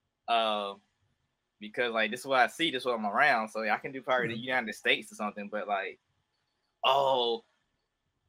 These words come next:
Speaker 1: he gotta go stop freaking terrorists in freaking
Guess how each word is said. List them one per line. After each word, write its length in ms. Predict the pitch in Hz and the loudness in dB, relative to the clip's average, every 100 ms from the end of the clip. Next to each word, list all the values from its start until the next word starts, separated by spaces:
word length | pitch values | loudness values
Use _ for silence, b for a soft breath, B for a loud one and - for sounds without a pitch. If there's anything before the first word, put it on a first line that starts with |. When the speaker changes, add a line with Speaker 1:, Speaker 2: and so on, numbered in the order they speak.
| _ | _
Speaker 1:
he 100 | 147 | 2
gotta 200 | 143 131 | 6 6
go 140 | 127 127 | 4 -2
stop 420 | - 127 123 - _ - | 0 2 2 0 _ -16
freaking 320 | 131 131 107 | -12 -12 -8
terrorists 560 | - 139 127 123 117 | 4 6 8 4 2
in 200 | 117 110 107 139 | -6 -6 -8 -8
freaking 400 | 131 117 113 | -4 -4 -4